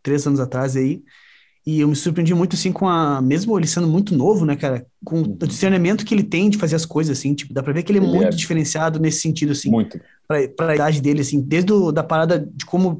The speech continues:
Speaker 1: pensar nas coisas e, e de como meter a mão na massa, tipo, ele que organizou todo um circuito de workshops aqui em várias cidades, tipo assim,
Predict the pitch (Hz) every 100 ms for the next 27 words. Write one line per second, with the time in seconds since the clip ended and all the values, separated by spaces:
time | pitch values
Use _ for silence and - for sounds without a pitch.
0 | - 165 - 180 185 160 - 180 202 202
1 | 208 208 - 180 156 - 190 190 185 -
2 | 180 190 175 156 160 - - 151 185 -
3 | 285 294 226 214 208 160 214 262 - _
4 | _ 233 302 311 - 247 - 269 285 220
5 | 220 208 - 202 220 - 175 165 202 226
6 | - - - 180 190 208 196 160 196 196
7 | - - - 160 185 196